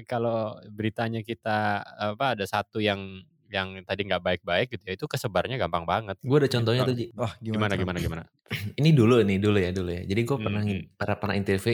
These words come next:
Speaker 2: interview di tempat X gitu kan.
Speaker 3: Hmm.
Speaker 2: Udah gua di interview di tempat X sampai, eh, final.
Speaker 3: Oh, di SpaceX. Keren banget, Ram.
Speaker 2: Waduh, bahagia gua rasanya.
Speaker 3: <laughs>
Speaker 2: Di tem-, di tempat X lah gitu.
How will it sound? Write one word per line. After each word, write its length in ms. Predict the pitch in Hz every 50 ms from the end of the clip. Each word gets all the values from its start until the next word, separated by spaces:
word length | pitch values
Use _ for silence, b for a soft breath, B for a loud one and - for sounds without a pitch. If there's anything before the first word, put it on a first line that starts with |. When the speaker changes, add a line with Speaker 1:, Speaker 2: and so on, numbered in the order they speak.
| 113
Speaker 2:
interview 400 | - 110 101 - - 104 - 120 120
di 120 | 117 98
tempat 240 | - 95 90 - - -
X 140 | - - - - -
gitu 140 | - 87
kan. 180 | 87 92 90 101 - -
Speaker 3:
Hmm. 240 | _ 110 - 123 123
Speaker 2:
Udah 140 | 120 123 143
gua 140 | 139 147 143
di 100 | 127 110
interview 380 | 107 101 107 101 104 - 117 117
di 100 | 117 104
tempat 200 | - 101 98 - -
X 140 | 117 135 -
sampai, 460 | 110 101 98 98 95 123 131 - -
eh, 320 | _ - 101 98 98 101 101
final. 380 | - - 107 113 123 127 123 113
Speaker 3:
Oh, 140 | 104 - -
di 240 | 175 170 185 180 180
SpaceX. 680 | 180 - 180 151 - - 156 156 - - - - - _ _ -
Keren 160 | - - 117 113
banget, 200 | 120 135 175 -
Ram. 100 | - 185
Speaker 2:
Waduh, 180 | 90 85 80 82 90 - -
bahagia 420 | - 92 92 95 98 107 110 98 95
gua 160 | 92 87 90
rasanya. 180 | 90 90 92 92 - -
Speaker 3:
<laughs> 640 | - - 117 107 123 110 104 123 123 107 - - -
Speaker 2:
Di 160 | - 113 110
tem-, 160 | 104 113 107 -
di 180 | - 107 107 104 104
tempat 300 | - 107 107 104 - -
X 160 | - - -
lah 160 | 101 92 90
gitu. 160 | 92 - -